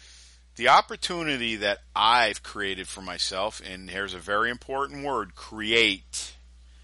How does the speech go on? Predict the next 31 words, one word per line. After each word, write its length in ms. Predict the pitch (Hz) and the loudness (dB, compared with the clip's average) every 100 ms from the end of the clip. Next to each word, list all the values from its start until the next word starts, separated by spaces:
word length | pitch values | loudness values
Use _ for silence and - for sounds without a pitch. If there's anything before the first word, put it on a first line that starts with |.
| - | -20
is 200 | 101 90 | -12 -6
this. 420 | 107 92 - - - - - - - - - - - - - - 98 | -2 -2 -2 -6 -8 -18 -20 -20 -20 -20 -20 -20 -20 -20 -20 -20 -16
I'm 80 | |
getting 260 | 92 101 98 | -4 -4 0
better 280 | 101 101 101 | 2 2 2
in 80 | 95 | -4
the 60 | |
power 360 | - 101 107 95 | -2 2 4 2
rack. 320 | 82 73 - - - - - - - - - - | -4 -8 -12 -20 -20 -20 -20 -20 -20 -20 -20 -18
I'm 80 | |
coming 280 | - 123 104 | -6 -4 2
up 220 | 101 - | 0 0
with 140 | 98 82 | -8 -2
different 400 | 107 - 104 104 | -2 0 -6 -4
ways 340 | 101 101 90 | -2 0 -2
of 80 | 90 | -8
doing 320 | 104 101 98 | -8 -8 -10
things, 420 | - 85 78 - | -10 -14 -14 -12
different 420 | - 117 - 101 87 | -4 -2 -2 -4 -2
holds, 600 | 107 107 98 80 - - | 0 0 -2 -6 -10 -2
different 400 | 117 - 98 101 | -2 -2 -6 -6
movements, 800 | 107 107 87 82 - - - - - - | -8 -8 -12 -16 -10 -8 -8 -16 -20 -10
all 60 | 92 | 2
right? 260 | 113 160 - - - - - - - - - - | 4 2 -2 -20 -20 -20 -20 -20 -20 -20 -20 -12
I'm 100 | 110 | -4
doing 260 | 131 127 113 | 0 0 4
different 320 | 123 131 117 | 4 4 0
things 280 | 123 113 104 | 0 0 -4
with 140 | 104 | 0
stones 560 | - 120 110 110 98 92 | 2 4 0 0 -2 -2
now. 160 | 80 | -8